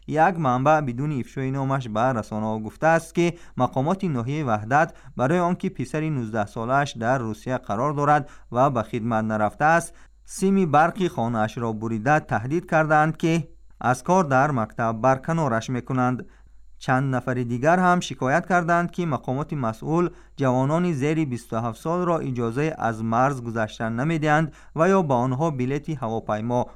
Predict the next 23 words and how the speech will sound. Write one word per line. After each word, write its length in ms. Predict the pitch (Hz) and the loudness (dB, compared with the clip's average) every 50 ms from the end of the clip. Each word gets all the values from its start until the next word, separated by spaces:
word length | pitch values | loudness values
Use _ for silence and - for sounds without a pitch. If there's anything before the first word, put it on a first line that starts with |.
| - - - | -14 -10 -6
نمی‌فروشند. 1000 | 160 165 175 170 151 131 120 - - 135 131 135 131 - 143 131 135 135 123 - - - - - - - - - | -2 0 2 2 2 2 -2 -2 -4 -4 -4 -4 -2 0 2 2 2 2 -2 -6 -12 -18 -20 -20 -20 -20 -18 -2
قبلاً 340 | - 135 135 135 156 180 202 | 2 2 2 4 4 2 2
نیز 260 | 208 202 202 196 185 | 2 2 0 0 0
رسانه‌ها 460 | 160 135 123 - 131 123 135 147 156 | 0 -2 -2 -2 -4 -4 -4 -4 -4
خبر 280 | 156 - 120 113 131 147 | -4 -4 -4 -2 -2 -2
داده 260 | 156 160 160 156 156 | -2 -4 -4 -4 -4
بودند 320 | 151 151 151 151 151 156 - | -4 -4 -4 -4 -4 -4 -6
که 180 | - 165 160 | -6 -6 -6
در 240 | 143 117 110 107 113 | -4 -2 0 0 0
ناحیهٔ 440 | 120 120 117 113 123 139 147 147 - | 0 -4 -4 -4 -4 -6 -6 -8 -10
اسفره 460 | 127 - - - 110 120 147 170 160 - - - - - | -12 -12 -8 -4 0 2 2 2 2 0 -8 -20 -12 -4
مسئولان 560 | 135 139 139 131 - 143 139 147 170 196 196 | -2 0 0 0 -2 -4 -4 0 0 2 2
والدینی 540 | 180 147 127 127 127 127 151 160 170 170 170 | 2 0 0 0 0 0 0 0 0 0 -2
را 120 | 170 170 165 | -2 -2 -2
که 140 | - 180 | -2 -6
فرزندان 580 | 165 170 - 113 120 117 120 120 123 131 143 151 | -4 -2 -2 -2 -2 -2 -4 -4 -4 -4 -4 -4
آنان 340 | 139 117 120 131 139 147 143 | -4 -4 -4 -4 -4 -4 -4
در 140 | 117 110 110 | -4 -4 -4
روسیه 340 | 113 120 113 - - 139 | -4 -6 -8 -6 -6 -4
مشغول 440 | 139 135 117 107 104 - - 127 123 | -4 -2 -4 -4 -6 -8 -8 -8 -6
به 140 | 113 110 104 | -6 -6 -8
کارند 460 | - - 139 147 151 147 151 151 127 - - - - - | -6 -4 0 2 4 4 4 2 -2 -6 -14 -20 -20 -12
بازداشت 720 | - 123 123 120 117 107 113 135 180 185 147 - - - | -6 -4 -2 -2 -2 -2 -2 0 0 0 0 -2 -6 -14